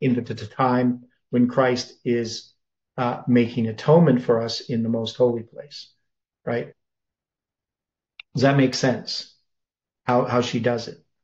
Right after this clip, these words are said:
So this was my, my friend Bev Pfammler. But, but I disagreed with her. And, um, and, and she was one who would take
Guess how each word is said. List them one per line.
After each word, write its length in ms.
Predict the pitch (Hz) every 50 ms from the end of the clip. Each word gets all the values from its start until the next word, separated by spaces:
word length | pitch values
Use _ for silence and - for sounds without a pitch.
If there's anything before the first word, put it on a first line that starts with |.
| _ _ _
So 120 | - - 123
this 180 | 127 123 -
was 320 | 127 120 - - - - _ _ _ -
my, 160 | 113 110 110 -
my 100 | 131 117
friend 300 | 110 - - 120 113 110
Bev 200 | 113 110 107 -
Pfammler. 420 | - 123 120 113 113 104 101 113 - _ _ _ _ _ _ _ _ _ _ _ _ _ _ _ _ _ _ -
But, 520 | 139 117 147 147 143 143 - - - - 147
but 120 | 147 135
I 100 | 147 156
disagreed 640 | 151 156 147 - - 131 113 127 139 143 143 139
with 180 | 131 120 117 -
her. 320 | - 113 110 - - 147 - _ _ _ _ _ _ _ _ _ _ _ _ _ _ _ _ _ _ _ _ _ _ _ _ _ _ -
And, 500 | 131 123 120 120 117 117 117 113 113 - - -
um, 540 | 123 120 113 113 - - - - - - - _ _ _ _ _ _ _ _ _ _ _ _ _
and, 220 | - 127 123 127 -
and 120 | 135 117
she 140 | - - 156
was 180 | 139 131 117 120
one 220 | 123 127 123 123
who 160 | 117 113 123
would 160 | 117 113 107
take 400 | - - 120 117 113 - - -